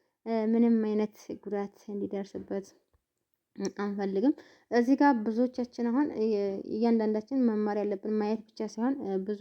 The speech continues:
ትምህርት መውሰድ አለብን። በገሃዱ ዓለም ራሱ እንደዚህ የሚያደርግ ብዙ ስላ-፣ ስለሚኖር ማለት ነው። እና፣ እ፣ ተምረን ጥንቃቄ እንድናደርግ አይተን፣ እ፣ ማለፍ ብቻ ሳይሆን ወደ ራሳችን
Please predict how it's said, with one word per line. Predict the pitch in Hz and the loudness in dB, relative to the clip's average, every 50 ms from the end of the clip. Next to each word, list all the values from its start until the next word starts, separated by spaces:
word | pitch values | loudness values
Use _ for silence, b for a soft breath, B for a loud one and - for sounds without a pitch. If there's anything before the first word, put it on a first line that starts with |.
| 202 | -8
ትምህርት | 202 - 208 202 202 202 202 _ - - | -10 -8 -6 -6 -6 -6 -8 _ -14 -12
መውሰድ | - 202 196 196 - 208 190 196 | -10 -8 -8 -8 -8 -6 -4 -4
አለብን። | 190 190 190 185 - - 269 269 B B B B B | -4 -4 -4 -6 -6 -8 -8 -8 B B B B B
በገሃዱ | - 233 226 233 226 233 233 220 220 | -2 -2 0 2 2 2 2 2 2
ዓለም | 214 208 208 208 202 202 202 | 0 -2 -2 -4 -4 -4 -4
ራሱ | 202 202 208 196 - - - | -4 -4 -6 -8 -8 -8 -4
እንደዚህ | 220 214 208 208 208 196 - 202 | -4 -2 -2 -2 -4 -4 -6 -6
የሚያደርግ | 202 202 202 196 202 208 208 269 262 - 214 202 | -4 -4 -4 -4 -4 -4 -4 -6 -6 -6 -6 -2
ብዙ | 214 233 226 233 233 - | 0 0 2 0 0 -4
ስላ-፣ | - - 208 208 214 208 208 202 196 - - | -6 -10 -8 -6 -4 -4 -4 -6 -8 -8 -6
ስለሚኖር | - 269 254 247 233 220 220 220 214 208 208 220 247 254 233 | -2 0 2 2 4 4 4 2 2 2 2 2 0 0 0
ማለት | 202 190 190 196 190 202 | -2 -2 -4 -6 -6 -8
ነው። | 196 202 220 208 185 | -10 -10 -8 -4 -4
እና፣ | 185 196 214 285 359 B B B B B B B B B - | -2 2 2 2 2 B B B B B B B B B -6
እ፣ | 202 202 196 190 202 - | -2 -2 -2 -2 -2 -4
ተምረን | - 226 214 208 214 214 226 247 240 240 | -6 -6 -4 -2 0 2 2 2 0 0
ጥንቃቄ | - 214 202 196 - - - 202 - - 208 | -4 -8 -10 -10 -10 -10 -12 -12 -10 -8 -6
እንድናደርግ | 214 202 190 202 202 196 190 180 180 180 202 208 208 - - - _ _ _ - | -6 -4 -4 -4 -4 -2 -2 -2 -2 -4 -4 -4 -6 -10 -18 -20 _ _ _ -14
አይተን፣ | - 190 196 196 - 214 220 262 339 - - | -10 -8 -8 -6 -6 -4 -4 -4 -4 -4 -6
እ፣ | - 208 202 190 190 190 - 208 | -6 -4 -2 -2 -4 -4 -4 -4
ማለፍ | 214 208 208 214 208 - | -2 -2 -2 -2 -4 -6
ብቻ | 190 190 - _ - 220 | -10 -18 -16 _ -10 -10
ሳይሆን | 214 - 220 220 233 269 339 339 b b b b b b b - | -10 -8 -6 -2 0 0 0 0 b b b b b b b -6
ወደ | 208 202 202 202 | -4 -4 -2 -2
ራሳችን | 202 202 196 202 202 202 - 214 | -2 -4 -6 -8 -12 -12 -10 -8